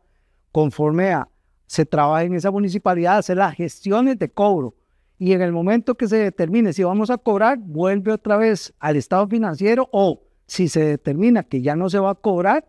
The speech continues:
simplemente se hace la depuración correspondiente. Obviamente esto tiene que estar totalmente documentado,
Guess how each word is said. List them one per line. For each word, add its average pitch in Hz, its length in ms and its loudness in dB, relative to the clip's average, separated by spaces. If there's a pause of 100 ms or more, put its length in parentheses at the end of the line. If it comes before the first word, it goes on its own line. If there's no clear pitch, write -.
(120)
simplemente 190 840 -2 (1500)
se - 200 -2
hace 175 240 2
la 196 140 2
depuración 151 580 -2
correspondiente. 185 840 -2
Obviamente 214 580 0
esto - 240 -2
tiene 190 220 -2
que 196 80 -2
estar 185 200 -2
totalmente 165 640 -2
documentado, 156 800 0